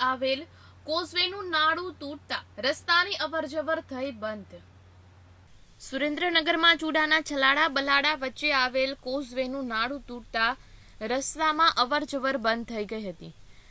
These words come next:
રાત્રે ધોધમાર વરસાદ વરસતા અને ઉપરવાસના વરસાદથી નાળું તૂટ્યું હતું, ત્યારે લોકોની અવરજવર બંધ થઈ ગઈ હતી.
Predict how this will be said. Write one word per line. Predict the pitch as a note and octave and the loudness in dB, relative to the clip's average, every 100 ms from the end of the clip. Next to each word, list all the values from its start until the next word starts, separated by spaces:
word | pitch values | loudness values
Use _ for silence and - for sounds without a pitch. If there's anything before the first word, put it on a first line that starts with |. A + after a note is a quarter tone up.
| - | -10
રાત્રે | G#3+ A#3+ B3+ D#4 D#4 | 6 10 10 8 4
ધોધમાર | C#4 D4 C#4+ D4 D4+ | 4 -2 0 2 2
વરસાદ | C#4+ C#4+ - C#4 C#4+ | 2 -4 -2 0 0
વરસતા | B3 B3 B3+ - G3+ - | -2 -6 -4 -6 -8 -8
અને | G#3+ | -8
ઉપરવાસના | A#3 B3 C4+ B3 B3+ C4+ D4 C#4 | -6 -4 -2 2 2 4 4 4
વરસાદથી | B3+ - C4 B3 A#3 C4+ C#4 | 2 2 2 0 -2 -6 -4
નાળું | B3 A3+ A#3 A#3+ A3+ | -2 -2 -2 -4 -8
તૂટ્યું | A3 A3 A3 E3+ | -10 -8 -8 -10
હતું, | - E3 - - - - - - | -12 -16 -14 -14 -14 -14 -18 -16
ત્યારે | - B3 B3+ D4 | 2 4 6 4
લોકોની | D4 C#4 D4 C#4 | 2 -2 -4 -2
અવરજવર | C#4 D4 C4+ C4 C4+ | 0 -2 -2 -2 -2
બંધ | A3+ A#3 A#3 | -2 -4 -6
થઈ | - G#3 | -6 -8
ગઈ | G#3+ G2+ | -8 -10
હતી. | E3+ E3 | -10 -8